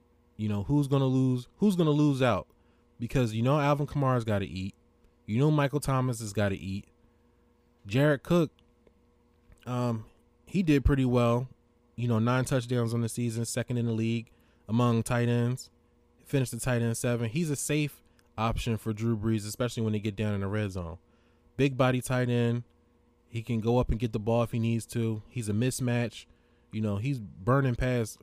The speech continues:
no, I won't say burning past, but he's, you know, he's moving past, uh, linebackers. We've seen that often, but Jared Cook in that Saints offense is ideal. So if you're bringing in another wide receiver to do some work,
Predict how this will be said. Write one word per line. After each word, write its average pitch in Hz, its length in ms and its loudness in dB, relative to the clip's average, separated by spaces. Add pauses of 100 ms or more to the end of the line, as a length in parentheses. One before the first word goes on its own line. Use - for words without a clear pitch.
no, 113 180 -10
I 120 60 -2
won't 117 140 -4
say 104 140 -2
burning 95 380 -2
past, 92 260 -6
but 101 80 -6
he's, 120 220 -4 (200)
you 123 120 -2
know, 98 160 0
he's 135 160 -4
moving 120 300 2
past, 127 340 -2 (120)
uh, 95 140 -4
linebackers. 98 720 -4 (400)
We've 139 140 -4
seen 113 220 0
that 120 200 -2
often, 95 440 -6
but 110 200 -6 (1120)
Jared 143 340 0
Cook 165 300 0 (160)
in 135 260 0
that 123 240 0
Saints 123 340 -4
offense 104 640 -6 (1080)
is 117 580 0
ideal. 110 640 -4 (360)
So - 160 -2
if 117 140 0
you're 151 140 4
bringing 139 360 2
in 131 140 2
another 123 340 0
wide 120 200 2
receiver 113 440 -4
to 104 80 -2
do 113 220 -4
some 98 240 -4
work, 131 240 0